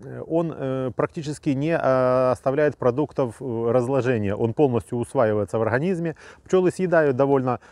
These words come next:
большой объём мёда. Восемнадцать, м, и выше, там двадцать с чем-то, не помню, килограмм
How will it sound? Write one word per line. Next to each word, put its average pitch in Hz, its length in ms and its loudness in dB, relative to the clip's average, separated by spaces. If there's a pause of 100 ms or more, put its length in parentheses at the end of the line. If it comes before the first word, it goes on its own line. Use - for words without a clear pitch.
(140)
большой 131 580 2 (140)
объём 117 360 0
мёда. 147 420 2 (840)
Восемнадцать, 147 920 -2 (680)
м, 120 840 -12
и 131 100 0
выше, 131 300 2
там 110 120 -2
двадцать 127 320 0
с - 20 -20
чем-то, 120 240 -6
не 120 100 -4
помню, 113 280 -2
килограмм 117 540 2